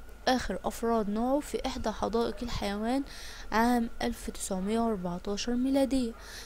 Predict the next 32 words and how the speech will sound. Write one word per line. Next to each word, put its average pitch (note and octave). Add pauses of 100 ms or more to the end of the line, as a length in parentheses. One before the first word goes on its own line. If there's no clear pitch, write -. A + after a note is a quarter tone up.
(200)
طب A3
ليه C#4+
مات D4
آخر -
أفراد A3
وانقرض؟ A3+ (420)
بسبب، A#3+ (120)
بأسباب. G3 (120)
أول C#4
سبب، C#4
أسباب A3+
انقراضه: A#3+ (1300)
قطع C#4
أشجار G3+
السنديان A3
والزان A3+
التي A#3
كان A#3+
يعيش G#3
فيها C#4
بسبب A#3+
قطع A#3+
الأشجار، A3+
والأشجار G3+
دي B3
كانت B3
موطنه، B3 (400)
فبالتالي A#3 (120)
أول A#3+
سبب B3+
تدمير A3+
موطنه. C4